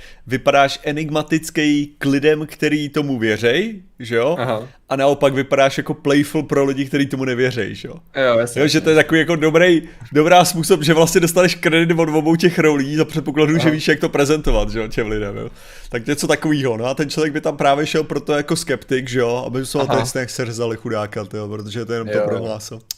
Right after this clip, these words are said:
Speaker 2: Ale to jsme byli na nějaký, to jsme byli, to je tak rok, dva zpátky, to jsme byli na nějaký vesnický takový pouti, nebo jak to říct?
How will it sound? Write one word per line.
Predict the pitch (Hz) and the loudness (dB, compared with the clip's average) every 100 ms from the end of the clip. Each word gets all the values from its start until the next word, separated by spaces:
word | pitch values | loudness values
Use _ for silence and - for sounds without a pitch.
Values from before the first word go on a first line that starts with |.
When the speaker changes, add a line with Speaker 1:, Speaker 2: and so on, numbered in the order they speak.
| - - 117 | -16 -8 -2
Speaker 2:
Ale | 131 | -2
to | 143 | -2
jsme | 170 | -2
byli | 160 170 | 0 0
na | 156 | 2
nějaký, | 156 156 180 | 0 -2 -6
to | 147 | -8
jsme | 160 | -8
byli, | 147 160 165 - _ | -4 0 0 -4 _
to | - | -4
je | 113 110 | -2 0
tak | 131 | 0
rok, | 127 113 | 2 2
dva | 123 | 0
zpátky, | 127 120 131 139 | -2 -2 -2 -4
to | |
jsme | 120 131 | -8 -6
byli | 123 | -4
na | 127 | -2
nějaký | 123 123 139 | -2 -2 -6
vesnický | 113 110 - 131 - 135 131 | -6 -6 -6 -6 -6 -8 -6
takový | 120 - 131 | -6 -6 -8
pouti, | 117 101 107 160 | -4 -6 -4 -6
nebo | 160 | -4
jak | 175 | -4
to | - | -4
říct? | 180 220 - | -4 -2 -4